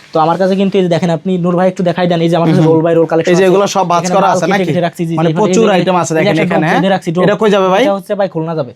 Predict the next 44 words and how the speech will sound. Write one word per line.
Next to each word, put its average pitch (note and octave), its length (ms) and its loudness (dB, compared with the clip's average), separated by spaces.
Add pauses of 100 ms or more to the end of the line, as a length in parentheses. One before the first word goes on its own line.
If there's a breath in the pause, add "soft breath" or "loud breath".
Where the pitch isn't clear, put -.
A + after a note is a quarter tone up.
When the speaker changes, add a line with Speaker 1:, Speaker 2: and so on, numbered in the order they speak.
Speaker 2:
খুলনা G3+ 280 2
যাবে। D3+ 220 0
Speaker 1:
জি, D3+ 80 -4
জি, D3 80 -8
ওই F3 140 0
Speaker 2:
আর F3 100 0
Speaker 1:
যে F#3 60 0
Speaker 2:
এখানে G3+ 260 -2
রোল G3 200 2
আছে F3+ 200 0
দেখেন, F3 240 0
Speaker 1:
জি। G3+ 60 0
Speaker 2:
ওখানেও F#3 360 0
রোল F3 140 2
আছে। A#3 280 0 (320 soft breath)
তো G3 80 0
ভাইয়া G3+ 180 2
যারা G3+ 320 0
নিতে A3 260 -2
চায় B3 140 0
ইনশাল্লাহ G#3+ 340 0
স্ক্রিনে G#3+ 260 -4
থাকা G#3+ 200 -2
নাম্বারে G#3 360 0
যোগাযোগ G3+ 380 0
করলেই, A#3 380 2 (340 soft breath)
আহ, F3+ 160 -2
প-, F#3+ 180 0
প্রোডাক্টটা F#3+ 400 -2
নিতে G3 220 0
পারবে E3+ 220 0
নাকি? F#3+ 340 -4
Speaker 1:
শুধু A3 280 -6
যে B3+ 80 -2
অনলাইনে A#3+ 380 0
নিবে A#3+ 180 -4
তা G3 180 -2
না। C3+ 80 -4
আমি - 340 -6
Speaker 2:
আচ্ছা। G#3 160 0
Speaker 1:
ভাই A3+ 320 0
ওই, G3+ 320 0
ওইরকম G#3+ 340 0
না G#3 240 0